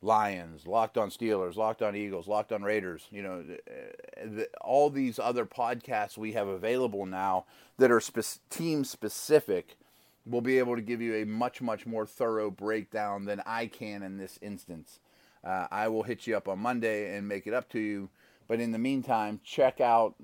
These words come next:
you know, the team that you wanna know the most about or your favorite team or whomever that is on the Locked On Network. So the final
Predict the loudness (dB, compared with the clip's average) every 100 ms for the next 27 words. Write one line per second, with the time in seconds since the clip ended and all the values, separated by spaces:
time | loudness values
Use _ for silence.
0 | -16 -8 -6 -2 -4 -4 -2 0 2 2
1 | 2 0 2 0 0 -2 -2 -2 0 -2
2 | -2 -2 0 0 -4 -12 -6 -2 0 0
3 | -2 -4 -6 -8 -4 -2 -2 -6 -8 -10
4 | -8 -8 -6 -6 -6 -4 -4 -4 -4 -2
5 | 0 0 -2 -8 _ _ _ -2 4 4
6 | 4 -4 -6 0 2 2 2 -2 -2 -6
7 | -8 -12 _ _ _ _ _ _ _ _
8 | _ _ -20 -20 -20 _ _ _ _ _
9 | _ _ _ 10 12 12 12 0 0 8
10 | 10 10 4 2 2 0